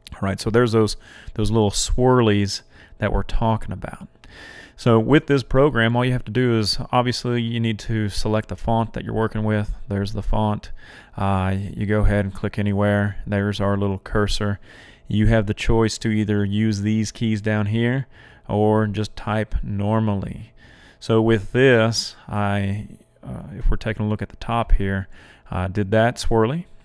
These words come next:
just by clicking on it. Then I typed in on my keyboard, "Scrappy Doo."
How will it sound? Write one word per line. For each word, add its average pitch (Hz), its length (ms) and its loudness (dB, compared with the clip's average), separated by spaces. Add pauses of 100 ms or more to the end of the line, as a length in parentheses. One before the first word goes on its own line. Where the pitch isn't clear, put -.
(120)
just - 200 -6
by 104 100 -2
clicking 107 380 -6
on 107 140 -2
it. 117 160 -8
Then 104 100 -6
I 107 100 -2
typed 120 400 -6
in 123 180 -2
on 117 120 -2
my 113 100 -2
keyboard, 113 560 -6 (1120)
"Scrappy - 520 -6
Doo." 104 400 0